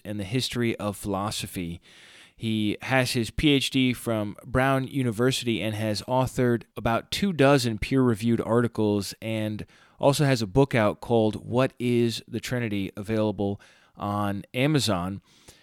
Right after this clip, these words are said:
We'll give you more information about Doctor Tuggy at the end of this episode. Here now is episode three oh three, Foreknowledge and Free Will, Part One, Open Theism Explained, with Dale Tuggy. Dale Tuggy, thanks so much for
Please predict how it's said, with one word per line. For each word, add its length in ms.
We'll 80
give 140
you 60
more 160
information 480
about 720
Doctor 300
Tuggy 480
at 220
the 200
end 260
of 140
this 320
episode. 600
Here 180
now 380
is 320
episode 560
three 260
oh 140
three, 340
Foreknowledge 640
and 140
Free 220
Will, 240
Part 320
One, 400
Open 320
Theism 720
Explained, 720
with 280
Dale 260
Tuggy. 380
Dale 180
Tuggy, 460
thanks 280
so 120
much 240
for 540